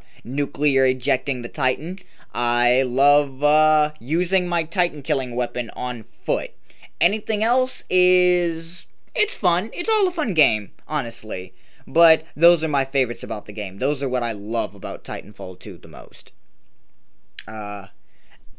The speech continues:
I've already talked about anime and manga. I've already talked about video games for today's show. Um, I'm going to take a side note and talk about D and D, Dungeons and Dragons, the old game from the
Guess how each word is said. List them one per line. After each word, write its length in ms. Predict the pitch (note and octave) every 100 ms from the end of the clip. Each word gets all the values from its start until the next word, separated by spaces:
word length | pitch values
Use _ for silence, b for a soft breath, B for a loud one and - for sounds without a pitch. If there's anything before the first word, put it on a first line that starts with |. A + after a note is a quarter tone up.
| -
I've 160 | A#2+ A2+
already 320 | A#2 A2+ A2
talked 380 | - C3+ - -
about 520 | G2 F#2 F2+ - - -
anime 240 | B2 A2 A2+
and 180 | D3
manga. 360 | D3+ G#2+ G#2+ C#3+
I've 100 | D#3+
already 220 | F#2+ F2
talked 260 | - F#2 -
about 180 | F2+ F2+
video 280 | G#2 G2
games 320 | F#2 E2+ E2 -
for 160 | E2+
today's 360 | - E2+ D2+ -
show. 360 | - F2+ F2+ - b b b -
Um, 320 | G2 A2 A#2+ -
I'm 180 | A#2 G#2+
going 300 | G#2+ A2+ G#2+
to 280 | A2 G#2 G2+
take 260 | G#2+ F#2+
a 100 | F2+
side 360 | F#2+ C3 E3+ B2
note 280 | F#2+ B2 -
and 140 | F#2+
talk 260 | G2+ F2+ -
about 420 | F#2+ F2+ D2+ - G2+
D 240 | F2 E2
and 120 | C#2 F#2
D, 300 | D3+ C#3 -
Dungeons 460 | F#2 F#2 F2+ E2+
and 160 | E2 D2+
Dragons, 600 | B2 D3+ G#2 B1 E2 G2+
the 160 | E2+
old 380 | G2 D#3 F3 D3
game 420 | A#2+ C3 C#3 C#3
from 460 | C3+ - G#2+ F#2 F2+
the 600 | E2+ D#2+ D#2 C#2 B1+ C2